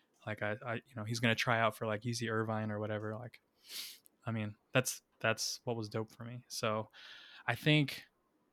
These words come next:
uh, what I'm hoping is that we read about this time in the textbooks, and it's like, this was, like, the last stand of, of this, like, hate kinda stuff. Like,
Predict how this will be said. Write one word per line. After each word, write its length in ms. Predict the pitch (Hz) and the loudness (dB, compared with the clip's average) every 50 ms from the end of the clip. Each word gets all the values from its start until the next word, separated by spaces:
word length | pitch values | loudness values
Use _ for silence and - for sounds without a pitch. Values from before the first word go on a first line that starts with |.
| _ 208 | _ 0
uh, 680 | 131 117 117 110 110 107 110 - - - - - - 127 - - | 2 4 4 4 4 2 0 -2 -4 -6 -8 -8 -8 -10 -8 4
what 120 | - 143 147 | 6 8 10
I'm 60 | 139 | 10
hoping 280 | 151 190 202 220 208 | 10 8 8 8 8
is 120 | 190 151 143 | 8 8 8
that 200 | 151 143 113 117 | 8 8 8 8
we 220 | 123 131 131 131 | 8 6 6 6
read 240 | 120 117 131 139 139 | 6 6 6 6 8
about 240 | 127 127 123 123 - | 8 8 8 6 6
this 160 | 135 127 - | 4 2 2
time 300 | - - 127 127 123 123 | 4 4 4 4 4 4
in 100 | 113 113 | 2 0
the 60 | 110 | -2
textbooks, 580 | - - 131 120 - - - 113 123 - - - | -2 0 0 0 0 -2 -8 -8 -8 -6 -8 -6
and 100 | 120 113 | -6 -6
it's 120 | 117 - - | -6 -2 -4
like, 120 | 113 107 | -2 2
this 180 | 123 120 - - | 2 2 2 2
was, 100 | 120 120 | 2 2
like, 160 | 120 110 - | 2 2 2
the 100 | 123 110 | 0 0
last 520 | 110 110 110 110 110 107 - - - - | 4 4 6 6 4 4 0 -4 -2 -2
stand 400 | - - - 123 113 113 110 113 110 | -2 0 2 2 2 2 2 0 0
of, 140 | 104 104 - - - - | -2 -4 -8 -14 -8 -8
of 120 | 117 104 | -6 -4
this, 240 | 107 104 - - - | -4 -4 -4 -4 -4
like, 240 | 107 104 104 - _ _ _ _ _ _ _ | -6 -6 -6 -10 _ _ _ _ _ _ _
hate 280 | - - 123 117 110 - | -4 -2 0 -2 0 -2
kinda 240 | - 123 110 107 | -2 -2 -2 0
stuff. 300 | - - - 110 104 - | -2 -2 0 0 0 2
Like, 200 | 117 113 113 - | 2 2 2 0